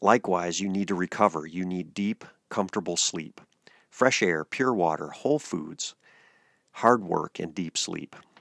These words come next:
Those are the five main characteristics that I used to coach into my athletes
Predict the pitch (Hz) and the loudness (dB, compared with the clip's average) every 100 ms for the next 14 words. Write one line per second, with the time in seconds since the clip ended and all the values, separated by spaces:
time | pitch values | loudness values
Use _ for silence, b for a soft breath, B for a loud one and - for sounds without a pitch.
0 | - 95 117 165 202 131 92 123 - 120 | -20 4 6 8 6 2 0 -4 -4 -2
1 | 123 131 139 127 113 95 98 98 98 107 | -2 -2 -4 -6 -4 -2 0 -2 -4 -6
2 | 92 - 90 92 - - - 92 82 90 | -6 -4 -4 -2 -4 -4 -4 -4 -4 -6
3 | 82 - 85 - 101 - 92 87 82 87 | -6 -8 -4 0 0 0 -2 -2 -2 -2
4 | 98 - 85 - | -2 -6 -12 -12